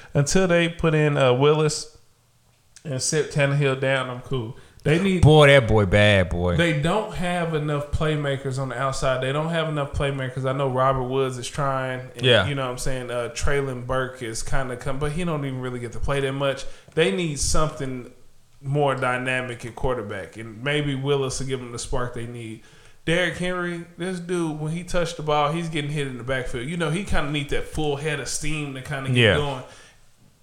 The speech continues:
Speaker 1: Teams, it's no more A J Brown there. Teams do not respect their passing game. So, yeah, it's no room for, uh, Derrick Henry to run. I can't even say that Derrick Henry is washed. Who do they have to respect on the outside?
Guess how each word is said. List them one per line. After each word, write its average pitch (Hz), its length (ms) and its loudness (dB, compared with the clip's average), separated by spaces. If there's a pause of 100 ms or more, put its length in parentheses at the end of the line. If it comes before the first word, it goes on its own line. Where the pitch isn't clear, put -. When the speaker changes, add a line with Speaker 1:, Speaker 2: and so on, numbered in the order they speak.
Speaker 1:
Teams, 220 380 2 (920)
it's 160 180 0
no 202 180 0
more 202 240 -2
A 180 160 -4
J 170 200 -4
Brown 165 360 0
there. 110 200 -8 (120)
Teams 190 380 4
do 156 140 -2
not 160 280 -4
respect 156 380 -2
their 143 140 0
passing 151 460 2
game. 110 340 -8
So, 135 440 0 (320)
yeah, 170 180 2
it's 131 220 0
no 170 220 -2
room 170 340 0
for, 156 180 -2 (220)
uh, 135 200 0
Derrick 147 360 0
Henry 151 240 0
to 139 60 -4
run. 151 260 -2
I 139 100 0
can't 180 220 -6
even 151 120 -6
say 147 180 -2
that 135 140 -6
Derrick 143 280 0
Henry 135 260 -6
is 113 120 -12
washed. 208 400 -4 (480)
Who 226 240 0
do 226 120 -6
they 208 160 0
have 214 240 -2
to 214 60 -8
respect 214 600 0
on 190 120 -6
the 185 80 -6
outside? 202 580 -2